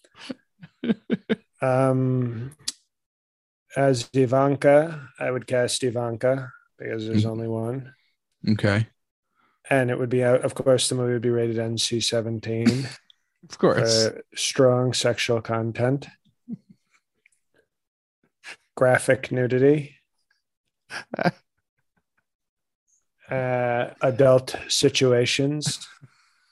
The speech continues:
Speaker 2: Uh, and I think they have to do, like, an incest, uh, warning on, like, they, they list everything. Now they list everything. It's sort of ridiculous. They have to write everything, but maybe we can leave that one out. Um,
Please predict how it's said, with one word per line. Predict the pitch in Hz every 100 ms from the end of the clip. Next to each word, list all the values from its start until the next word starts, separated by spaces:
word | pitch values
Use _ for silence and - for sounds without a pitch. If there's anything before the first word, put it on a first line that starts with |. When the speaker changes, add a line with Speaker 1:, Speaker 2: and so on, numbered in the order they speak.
| _ _ _ _ _ _ _ _ _ _ _ _ _ _ _ _ _ _ _ _ _ _ _ _ _ -
Speaker 2:
Uh, | 131 123 123 139
and | 131
I | 127
think | 156 147
they | 143
have | 127 120
to | 123
do, | 123
like, | 120 113
an | 120
incest, | 120 127 - 135 127 - - - - - - 127
uh, | 127 123
warning | 127 135 135 139 139 139
on, | 135 131
like, | 123 113
they, | 120
they | 120 123
list | 139 135 127
everything. | 131 151 143 - 135
Now | 127
they | 135 127
list | 127 -
everything. | 131 131 139 131 113 113
It's | 110
sort | - - 131
of | 113 104
ridiculous. | 113 123 135 117 110 -
They | 113
have | 110 113
to |
write | 117 117
everything, | 120 117 120 110 110 110
but | 113 -
maybe | 156 156 143
we | 135
can | 127 120
leave | 110
that | 110 110
one | 110
out. | 107 107 - _ - - - _ _ - -
Um, | 127 127 127 127 123 123